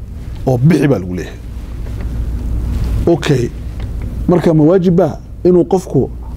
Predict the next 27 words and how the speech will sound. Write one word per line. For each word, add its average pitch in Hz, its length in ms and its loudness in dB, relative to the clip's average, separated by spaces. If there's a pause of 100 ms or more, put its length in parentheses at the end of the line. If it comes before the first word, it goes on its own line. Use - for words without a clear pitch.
acmaashan 160 580 4
soo 175 260 4
socota 143 380 4
imika 160 280 0 (240)
een 147 140 4
tirin 170 260 4
doono? 98 300 0 (840)
Ma 135 120 4
acmaal 165 220 4
waajiba 170 360 6
mise 135 140 2
waa 123 80 6
acmaal 139 180 4
sunna 127 240 -2
ah? 110 140 -4 (800)
Inta 165 240 2
badan 147 200 2
waxay 139 160 2
noqon 139 180 2
doonaan 135 220 4
acmaal 147 200 4
sunna 160 240 4
ah. 120 100 -2 (840)
Inna 165 180 6
waxay 156 200 4
noqon 156 280 4
doonaan 165 280 6